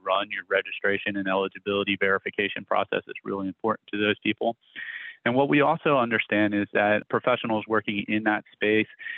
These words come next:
they have not been provided with digital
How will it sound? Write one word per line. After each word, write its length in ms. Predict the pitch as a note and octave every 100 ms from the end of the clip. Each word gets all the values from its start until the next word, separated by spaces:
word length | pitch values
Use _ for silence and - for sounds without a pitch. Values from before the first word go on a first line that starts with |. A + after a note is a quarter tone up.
| - -
they 220 | A2+ B2+
have 380 | B2 A#2 A2+ G#2 A2
not 420 | A#2+ A2+ C3 B2
been 380 | - A2 A2 - -
provided 560 | A#2+ G#2+ A#2 B2+ A2+ G#2+
with 240 | A2 G#2+ - - -
digital 440 | A#2 A#2+ A2+ G#2